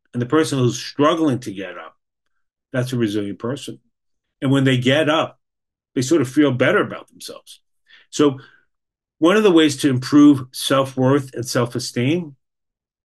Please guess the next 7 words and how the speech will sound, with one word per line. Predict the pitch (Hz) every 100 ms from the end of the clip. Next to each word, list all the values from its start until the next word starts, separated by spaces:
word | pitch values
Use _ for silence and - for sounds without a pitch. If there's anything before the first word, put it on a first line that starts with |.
| _ _ _ -
is | 139 -
to | 156
allow | 147 147
bad | 135 135 147 175 180
things | - 165 180 180 131 120 113 - _ _ _ -
to | 123
happen | 113 135 165 170 117 101 107